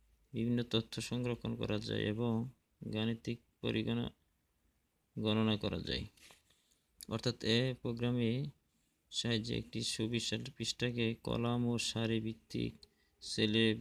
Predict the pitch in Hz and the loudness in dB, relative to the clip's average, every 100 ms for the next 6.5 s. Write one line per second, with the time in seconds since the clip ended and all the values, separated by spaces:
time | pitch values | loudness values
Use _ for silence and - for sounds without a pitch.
0 | 113 110 110 110 - _ _ _ - 107 | 2 4 4 4 -2 _ _ _ -10 -2
1 | 110 107 107 110 - - 117 123 113 107 | 0 0 0 -4 -6 -4 -2 0 2 2
2 | 123 120 113 113 117 120 120 123 - 110 | 0 -2 -2 0 2 2 0 -4 -6 -6
3 | - 123 110 120 139 _ _ _ _ - | -6 -2 0 0 -6 _ _ _ _ -10
4 | - 117 113 110 120 113 120 123 113 117 | -2 2 4 4 0 -4 -4 -2 0 0
5 | 123 - - - 113 - 104 - 117 113 | -2 -8 -10 -4 -4 -2 -2 -2 -4 -2
6 | 113 110 110 107 107 | -2 0 0 2 2